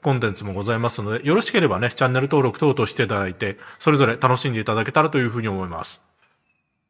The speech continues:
だから何なの、それ。<laughs> なんか、しかも若干楽しそうだからね。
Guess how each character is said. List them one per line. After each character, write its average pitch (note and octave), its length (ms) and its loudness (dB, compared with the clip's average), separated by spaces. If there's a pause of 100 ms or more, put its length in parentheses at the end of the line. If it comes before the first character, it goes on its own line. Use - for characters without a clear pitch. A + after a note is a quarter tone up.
(380)
だ A#2 140 2
か G#2+ 80 -4
ら E2+ 80 -6
何 D3+ 260 2
な G3+ 80 2
の、 C#3 120 0
そ A2+ 120 -4
れ。 F#2+ 160 -6 (960)
<laughs> - 960 -20
な - 80 0
ん - 40 -4
か、 D3+ 200 4
し - 140 -4
か G3+ 60 6
も B2 120 0 (100)
若 C3+ 200 2
干 - 180 0
楽 F3 120 4
し - 40 -8
そ D#4+ 140 0
う - 20 0
だ G#2+ 100 -4
か F2 120 -8
ら E2 100 -12
ね。 F2 140 -20